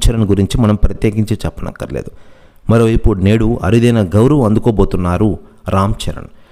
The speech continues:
లండన్లోని ప్రపంచ ప్రఖ్యాత మేడం టొస్సాడ్స్ మ్యూజియంలో ఆయన మైండపు విగ్రహాన్ని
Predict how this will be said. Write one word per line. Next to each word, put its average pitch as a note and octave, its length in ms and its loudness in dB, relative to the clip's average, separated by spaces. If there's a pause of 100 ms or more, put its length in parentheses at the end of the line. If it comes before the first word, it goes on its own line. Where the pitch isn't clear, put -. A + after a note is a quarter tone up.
(200)
లండన్లోని D#3+ 580 4
ప్రపంచ C#3 560 0
ప్రఖ్యాత A2+ 500 0
మేడం G#2 360 0
టొస్సాడ్స్ C3 560 -2
మ్యూజియంలో A2 640 2 (120)
ఆయన G#2 220 2
మైండపు G2 480 2
విగ్రహాన్ని G#2 760 0